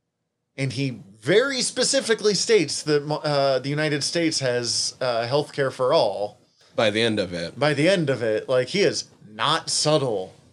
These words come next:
Speaker 1: in his declarations that he's dropping that that happens now. So,
Speaker 2: Mm-hmm.
Speaker 1: uh, I'm on board.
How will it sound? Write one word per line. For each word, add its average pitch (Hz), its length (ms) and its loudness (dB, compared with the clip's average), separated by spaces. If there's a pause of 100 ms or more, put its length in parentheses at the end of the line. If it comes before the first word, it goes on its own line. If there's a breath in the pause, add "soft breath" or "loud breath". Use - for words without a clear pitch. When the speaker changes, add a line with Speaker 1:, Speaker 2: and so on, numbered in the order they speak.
(160)
Speaker 1:
in 127 120 -6
his 127 200 -4
declarations 127 920 -2
that 127 220 -4
he's 117 200 -6
dropping 113 440 -4
that 107 120 -8
that 107 180 -2
happens 107 500 -8
now. 95 260 -10
So, 117 280 -2
Speaker 2:
Mm-hmm. 110 120 -2
Speaker 1:
uh, 117 300 0
I'm 135 200 -4
on 127 160 0
board. 107 360 -4